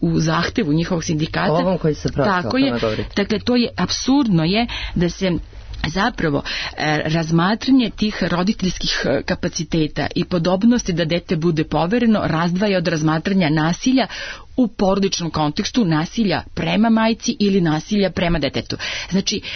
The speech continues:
Speaker 1: ono što se kod nas redovno dešava, da kada je neko čak i dobio mere zaštite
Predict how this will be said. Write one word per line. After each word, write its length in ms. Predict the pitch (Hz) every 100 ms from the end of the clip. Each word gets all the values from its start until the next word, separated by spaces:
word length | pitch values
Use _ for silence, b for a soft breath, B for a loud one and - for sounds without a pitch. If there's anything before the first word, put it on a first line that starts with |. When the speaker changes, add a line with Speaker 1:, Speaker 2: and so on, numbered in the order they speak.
| B -
Speaker 1:
ono 240 | 214 269
što 140 | -
se 120 | 226 -
kod 140 | 220
nas 220 | 247 240
redovno 440 | 226 269 226 185 160
dešava, 460 | 131 - - -
da 140 | - 180
kada 220 | 202 180
je 100 | 185
neko 320 | 208 277 -
čak 280 | 208 233 -
i 60 | 196
dobio 400 | 226 285 240 196
mere 300 | 196 196 190
zaštite 640 | 156 143 135 - - 85